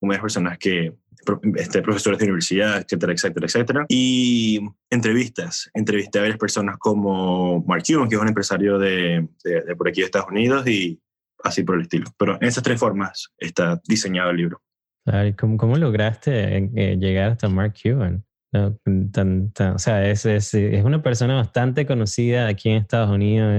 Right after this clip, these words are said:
Speaker 2: es el dueño de los Mavericks, bueno, multimillonario. ¿Cómo, cómo hiciste para hacer ese contacto y poder entrevistarlo a él?
Speaker 1: Sí, no tengo nada, nada así que,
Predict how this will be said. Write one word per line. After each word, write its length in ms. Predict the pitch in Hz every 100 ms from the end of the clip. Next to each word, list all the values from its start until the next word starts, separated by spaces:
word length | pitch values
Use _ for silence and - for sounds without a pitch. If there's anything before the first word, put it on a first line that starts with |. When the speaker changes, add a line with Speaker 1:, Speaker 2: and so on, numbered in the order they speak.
| 98
Speaker 2:
es 80 | -
el 140 | 107
dueño 240 | 107 107 110
de 60 |
los 180 | 104 98
Mavericks, 800 | 95 101 104 104 104 98 - - -
bueno, 400 | 104 104 92 87
multimillonario. 1300 | 92 101 107 101 101 98 95 92 104 101 101 101 104 -
¿Cómo, 240 | 104 104
cómo 160 | 107 120
hiciste 360 | 120 120 -
para 160 | 123 110
hacer 180 | 98 104
ese 160 | 113
contacto 480 | 110 98 95 95 -
y 40 | 104
poder 340 | 107 92 92 104
entrevistarlo 680 | 113 98 98 95 - 95 -
a 80 | 95
él? 100 | 107 _ _ _
Speaker 1:
Sí, 320 | 240 254 - _ _ _
no 300 | - 120 127
tengo 720 | 139 139 131 135 135 131 117 _ _ _ _ _ -
nada, 600 | 120 120 120 120 113 -
nada 260 | 117 113 113
así 200 | 113 113
que, 360 | 117 113 110